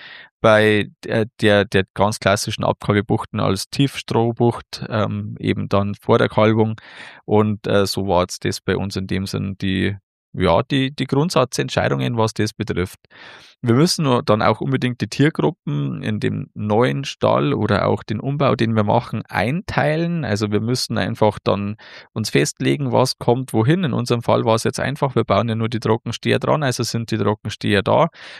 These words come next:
Und das unterteilt sich in Frühtrockensteher und Transitphase vor, kurz vor der Kalbung, sodass wir da dann, äh, das relativ leicht festgelegt haben. Und wenn wir da mal so, ja,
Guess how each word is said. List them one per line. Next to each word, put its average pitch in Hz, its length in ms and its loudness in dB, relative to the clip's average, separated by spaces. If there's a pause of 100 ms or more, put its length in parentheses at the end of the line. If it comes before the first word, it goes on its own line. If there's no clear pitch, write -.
Und 113 160 -2
das 117 160 2
unterteilt 113 480 0
sich - 200 -2
in 110 100 -2
Frühtrockensteher 110 960 0
und 101 260 -4
Transitphase 110 1200 -2
vor, 110 300 -2
kurz 110 220 0
vor 107 140 0
der 104 100 0
Kalbung, 110 420 0 (400)
sodass 104 420 0
wir 98 120 0
da 95 200 2
dann, 98 480 -4 (880)
äh, 113 220 4 (260)
das 117 280 2
relativ 113 560 0
leicht 92 360 0
festgelegt 143 680 -4
haben. 170 360 0 (680)
Und 127 340 0
wenn 117 160 2
wir 135 100 0
da 113 140 2
mal 127 160 -2
so, 117 340 0
ja, 147 300 0